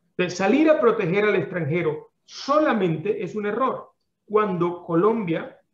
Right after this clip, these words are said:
desde hace muchos años, yo era el subdirec-, yo era el delegado de propiedad indu-, industrial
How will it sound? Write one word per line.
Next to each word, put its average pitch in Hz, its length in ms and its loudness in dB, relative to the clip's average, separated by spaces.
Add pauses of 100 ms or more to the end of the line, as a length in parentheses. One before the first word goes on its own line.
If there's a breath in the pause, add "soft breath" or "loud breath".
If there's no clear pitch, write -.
desde 139 220 -2
hace 160 160 -2
muchos 220 300 -4
años, 208 260 0
yo 170 80 2
era 180 320 -4 (320)
el 160 560 0
subdirec-, 165 640 -4
yo 175 140 2
era 190 160 2
el 160 460 2
delegado 175 580 4
de 185 100 4
propiedad 170 420 -4
indu-, 180 240 -2
industrial 170 960 0